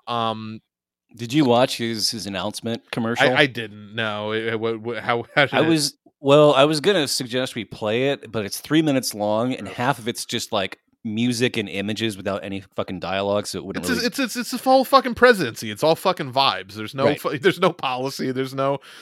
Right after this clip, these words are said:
Speaker 1: you know, attempt to actually push through legislation that he claims to support. That's been
Speaker 2: It, and it's, yeah, he just, and,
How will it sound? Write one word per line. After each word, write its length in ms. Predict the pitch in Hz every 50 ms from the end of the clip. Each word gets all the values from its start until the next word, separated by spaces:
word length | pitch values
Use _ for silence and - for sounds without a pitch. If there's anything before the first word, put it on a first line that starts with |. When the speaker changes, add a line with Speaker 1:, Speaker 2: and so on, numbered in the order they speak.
| - - - - -
Speaker 1:
you 80 | 180
know, 180 | 131 120 117 120
attempt 360 | 117 - - 143 131 131 -
to 60 | 135 120
actually 360 | 123 120 - - - 127 120
push 300 | - - - 123 113 -
through 220 | - 117 117 117 113
legislation 640 | 117 113 107 110 107 - - 120 113 - - 107
that 60 | 107 107
he 40 | 104
claims 360 | - - 110 107 107 101 104
to 60 | 107
support. 480 | - - - - 101 92 90 98 104 _ -
That's 180 | 110 98 -
been 220 | - 123 117 110 139
Speaker 2:
It, 140 | 151 - -
and 140 | 165 156 156
it's, 200 | 139 - - 202
yeah, 220 | 240 220 117 98
he 80 | 117 123
just, 240 | 135 139 135 -
and, 180 | 135 135 127